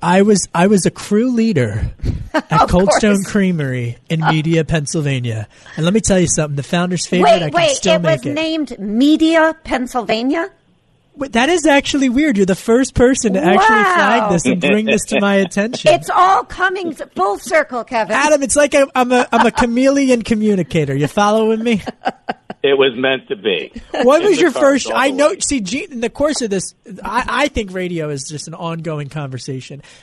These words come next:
Speaker 1: and we, uh, we know that Jeannie's first job was at a Blockbuster video store. Adam, what was your first job?
Speaker 3: Oh my gosh, uh, this will date me. I was, my first job was, uh, riding a shotgun on a Good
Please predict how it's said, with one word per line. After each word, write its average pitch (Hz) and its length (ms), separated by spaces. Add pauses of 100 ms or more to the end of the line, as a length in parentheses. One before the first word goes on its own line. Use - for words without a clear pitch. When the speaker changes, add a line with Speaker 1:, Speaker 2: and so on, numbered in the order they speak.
Speaker 1:
and 160 180
we, 196 200
uh, 156 240
we 170 160
know 196 220
that 175 100
Jeannie's 165 340
first 143 240
job 143 240
was 139 300
at 151 100
a 143 60
Blockbuster 151 680
video 160 340
store. - 360
Adam, 196 280
what 208 160
was 226 200
your 180 140
first 175 380
job? 156 280 (1000)
Speaker 3:
Oh 123 300
my 104 400
gosh, 90 260 (520)
uh, 101 280
this 117 160
will 110 120
date 110 260
me. 82 300
I 98 140
was, 113 140 (260)
my 104 200
first 160 240
job 107 340
was, 87 560 (540)
uh, 87 260
riding 101 720
a 85 180 (140)
shotgun 90 560
on 90 220
a 80 100
Good 120 240